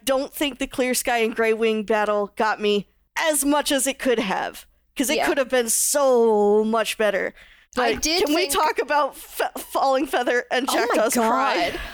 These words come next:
Speaker 2: That's a fucking brutal moment. Um,
Speaker 1: Oh my God. So the
Speaker 2: uh, so
Speaker 1: siblings. <laughs>
Speaker 2: Yes. So, so Falling Feather and Jackdaw's Cry are two siblings who came with us from the mountains.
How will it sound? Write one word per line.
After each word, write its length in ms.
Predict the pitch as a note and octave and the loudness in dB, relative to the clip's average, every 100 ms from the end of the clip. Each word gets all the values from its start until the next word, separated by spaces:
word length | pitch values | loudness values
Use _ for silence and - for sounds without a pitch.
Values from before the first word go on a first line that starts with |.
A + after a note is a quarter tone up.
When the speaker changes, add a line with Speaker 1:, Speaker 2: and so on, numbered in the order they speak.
| - - - - | -4 -4 -6 -8
Speaker 2:
That's 360 | G#3 D4+ A4 D5 | 0 2 2 0
a 60 | G#3+ | -4
fucking 680 | - - B3+ C4+ C4+ A3+ | -6 -4 -2 -2 -2 -2
brutal 680 | F#3+ G3 F#3+ A3 A#3 A3 G#3 | -2 -4 0 2 2 2 0
moment. 540 | G3 F#3 F#3 F#3 D#3+ - - _ _ _ _ _ | 0 0 0 0 -2 -6 -16 _ _ _ _ _
Um, 80 | A#3+ | 0
Speaker 1:
Oh 760 | A3+ A3 B3 A#3+ A#3 A3+ A3 G#3 | 2 0 0 0 0 0 0 -2
my 200 | G3 G3+ | -4 -6
God. 680 | - A#3 A#3+ A3+ A3 G#3+ G#3 - - _ _ _ | -4 0 2 2 2 0 -4 -14 -20 _ _ _
So 140 | - - | -2 0
the 60 | |
Speaker 2:
uh, 40 | B3+ | 0
so 180 | C4 D#4+ | 0 -2
Speaker 1:
siblings. 760 | - C#4+ B3 D4 E4+ - C#4+ - | 0 -2 0 0 0 -2 -4 -4
<laughs> 120 | F4+ | -2
Speaker 2:
Yes. 640 | B3+ D4 B3+ F#3 - - | 0 0 0 0 -2 -6
So, 360 | - - C#4 C4+ | -2 0 2 2
so 200 | - G#3+ | 2 0
Falling 500 | - D4+ D#4+ G4 F#4+ | 0 0 0 0 -2
Feather 440 | - B3+ A#3+ A#3+ A#3+ | -2 -2 0 0 0
and 160 | A#3 A3+ | -2 -2
Jackdaw's 480 | A3 A3 A#3+ G#3+ G#3 | -2 -2 -2 -2 -2
Cry 400 | - F3+ F3+ F3 | -2 0 2 2
are 120 | F#3+ | -2
two 220 | - D#4 | -2 -2
siblings 720 | - A#3 G3+ G#3 G3+ G3 - - - | -2 -2 0 -2 -2 -4 -6 -10 -6
who 320 | G#3+ G3+ F#3+ F3+ | 0 2 2 0
came 600 | - A3 A3+ A3+ A3+ A3+ | -2 -2 -2 -2 -4 -6
with 300 | G3+ G3+ G3+ | -2 -2 0
us 320 | G3 F#3 - | -2 0 -4
from 320 | - - A3+ B3 | -6 -4 -2 -2
the 80 | |
mountains. 680 | A3 D#3+ D#3 - - E3 - | -2 -2 -4 -6 -6 -6 -10